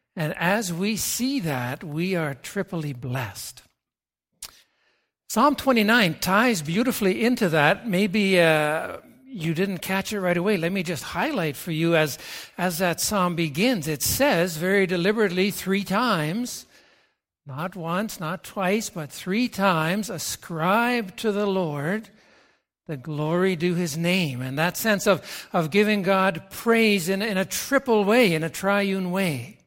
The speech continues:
And so right there, even in Psalm twenty-nine, you have that sense of, of God is so much more. And, and it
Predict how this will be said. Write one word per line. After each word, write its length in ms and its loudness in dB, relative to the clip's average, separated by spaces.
And 140 -2
so 380 4
right 280 -2
there, 160 2
even 300 0
in 160 -4
Psalm 460 -2
twenty-nine, 600 -2
you 140 -2
have 380 -6
that 200 -6
sense 360 -2
of, 160 -2
of 200 -4
God 260 -2
is 80 -6
so 260 -4
much 400 -6
more. 540 -4
And, 300 -2
and 180 -2
it 260 -6